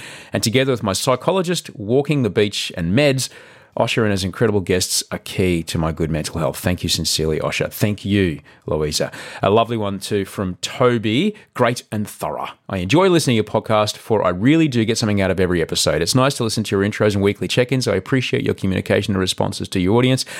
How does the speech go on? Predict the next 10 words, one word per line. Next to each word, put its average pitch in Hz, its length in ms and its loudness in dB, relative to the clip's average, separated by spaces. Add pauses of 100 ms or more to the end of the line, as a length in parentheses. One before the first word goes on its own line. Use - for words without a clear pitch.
(260)
and 107 80 0
it 95 40 -2
gives 92 180 0
everyone 107 340 4
a 98 60 0
chance 95 260 0
to 101 100 0
see 95 200 0
different 95 520 -2
viewpoints." 85 680 -4